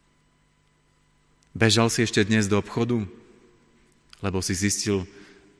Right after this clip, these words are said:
že si na niekoho zabudol, alebo ten dar je preňho príliš malý? A ak si dnes bežal do obchodu, bola tvojou motiváciou láska?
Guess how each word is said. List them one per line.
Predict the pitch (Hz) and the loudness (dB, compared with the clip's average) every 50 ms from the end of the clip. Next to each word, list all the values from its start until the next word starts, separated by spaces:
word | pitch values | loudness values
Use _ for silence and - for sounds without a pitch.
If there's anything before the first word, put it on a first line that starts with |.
| _ _ _ _ - | _ _ _ _ -6
že | 98 98 98 | -6 -4 -2
si | 95 - 113 | -2 -2 0
na | 101 98 | 0 0
niekoho | 98 98 95 92 - 110 101 104 | 0 0 0 0 0 0 0 2
zabudol, | 98 107 107 107 123 123 107 107 104 110 113 113 110 - - - - - | 2 2 0 2 2 2 2 2 2 2 -2 -4 -6 -12 -18 -20 -14 -10
alebo | - 95 101 95 104 95 95 - - - - - - - | -6 -4 0 2 2 2 0 -4 -12 -20 -20 -20 -8 -2
ten | 107 104 104 | 0 2 2
dar | 98 95 95 | 2 2 2
je | 95 95 | 2 0
preňho | - - 107 104 101 104 | 2 2 0 0 0 -2
príliš | 95 - 117 104 98 95 95 | 0 2 4 4 6 4 4
malý? | 95 98 95 101 110 104 92 87 - - - - - _ - _ _ _ _ _ _ _ _ _ _ _ _ _ _ _ _ _ _ _ _ _ _ _ _ _ _ - _ _ _ _ _ _ _ _ _ _ _ _ _ _ _ _ _ _ _ _ _ - | 2 0 0 0 0 -2 -2 -4 -8 -16 -20 -20 -20 _ -20 _ _ _ _ _ _ _ _ _ _ _ _ _ _ _ _ _ _ _ _ _ _ _ _ _ _ -20 _ _ _ _ _ _ _ _ _ _ _ _ _ _ _ _ _ _ _ _ _ -10
A | 120 - 117 | -6 -4 -4
ak | - - | 0 2
si | 160 147 | 2 4
dnes | 139 160 160 147 | 4 4 2 4
bežal | 151 170 156 160 151 | 4 2 4 4 2
do | 143 139 151 | 4 4 2
obchodu, | 147 - - 165 156 151 143 135 123 - - - - - - - - - - - - _ - - _ - | 2 2 0 2 2 4 4 2 0 -2 -10 -16 -18 -20 -20 -20 -20 -20 -20 -20 -20 _ -20 -14 _ 0
bola | 101 117 127 131 127 127 | 2 4 4 6 4 4
tvojou | 123 - 123 123 131 127 120 120 | 2 2 2 4 6 6 6 6
motiváciou | 123 123 127 123 - 113 110 110 107 - - 113 104 | 6 4 2 2 0 0 0 0 0 2 2 4 4
láska? | 98 101 110 123 123 - - - - 113 107 | 6 4 4 4 2 0 -2 0 0 0 0